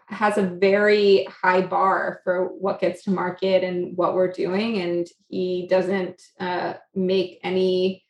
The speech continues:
contingencies. There are no compromises. That's something we say a lot. There are no compromises here. So we can be focused on the longer term vision. I think the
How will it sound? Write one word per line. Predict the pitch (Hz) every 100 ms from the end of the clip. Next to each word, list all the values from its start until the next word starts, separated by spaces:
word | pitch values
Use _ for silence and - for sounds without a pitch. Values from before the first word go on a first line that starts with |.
| _ _
contingencies. | 208 196 208 196 226 226 269 277 277
There | 226 202
are |
no | 208
compromises. | 233 226 233 277 254 226 226 247 254 254
That's | 220 196
something | 214 202 202
we | 202 -
say | 196
a | 190
lot. | 185 185 190
There | 190 185
are |
no | 185
compromises | 185 175 175 185 185 190 190 185
here. | - 180 190
So | 190 - 180 175 175 - _ _ -
we | 220
can | 247 269
be | 226 175
focused | 175 - 180 185
on | 180
the |
longer | 180 180 175 175
term | 175 165
vision. | 180 175 185 190 190 _ _ _ _ -
I | 208
think | 214 277 294
the | 277